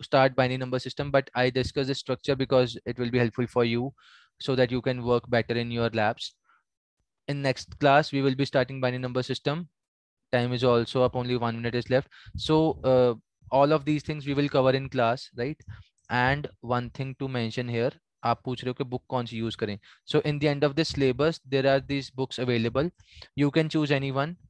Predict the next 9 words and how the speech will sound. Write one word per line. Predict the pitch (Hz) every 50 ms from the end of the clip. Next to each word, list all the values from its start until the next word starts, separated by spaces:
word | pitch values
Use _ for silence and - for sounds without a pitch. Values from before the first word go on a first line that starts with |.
| _ _
Brian | - 127 117 143 135 131 127 131 139 143
Kernighan | - 156 147 143 143 139 151 151 151 151
and | 147 135
Dennis | 135 131 131 135 - 139
Ritchie | 139 127 - 143 151 143 -
are | 127 123 123 127
the | 123 123 135 131 135 131 131 127 - -
father | 127 117 113 113 127 123
of, | 131 127 127 120 -